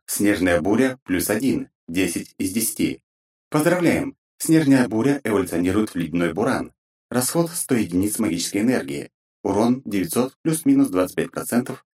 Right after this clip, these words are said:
единиц жизненной энергии. Перезарядка заклинания восемь секунд. Шанс наложить дебаф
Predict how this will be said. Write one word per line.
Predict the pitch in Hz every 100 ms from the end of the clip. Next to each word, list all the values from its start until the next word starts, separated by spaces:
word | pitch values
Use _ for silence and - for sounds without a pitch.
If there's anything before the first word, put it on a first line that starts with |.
| _
единиц | 143 123 127 135 -
жизненной | - 87 90 90 92 95
энергии. | 117 127 123 71 67 - _ _ _ _
Перезарядка | 151 143 151 151 147 143
заклинания | 131 107 95 98 101
восемь | 87 76 82
секунд. | 80 - - 82 - _ _ _ _
Шанс | - 170 165 160
наложить | 139 127 123 -
дебаф | 85 92 117 -